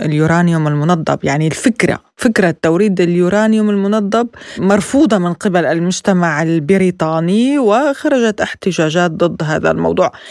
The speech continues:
هل السلطات في بريطانيا يمكن أن تستجيب لمطالب المحتجين الرافضين لهذه السياسة برأيك؟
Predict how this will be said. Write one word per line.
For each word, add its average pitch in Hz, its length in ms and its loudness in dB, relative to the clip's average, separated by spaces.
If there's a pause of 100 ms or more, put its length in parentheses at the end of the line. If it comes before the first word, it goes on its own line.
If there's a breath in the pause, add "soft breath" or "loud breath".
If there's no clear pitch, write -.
(340 loud breath)
هل 294 160 2 (500)
السلطات 208 680 -2
في 165 580 0 (260)
بريطانيا 202 680 2
يمكن 240 420 0 (200)
أن 180 140 0
تستجيب 180 640 -2
لمطالب 170 640 -2
المحتجين 165 840 -4
الرافضين 165 680 -2 (460 loud breath)
لهذه 160 460 0
السياسة 160 540 -6
برأيك؟ - 500 -8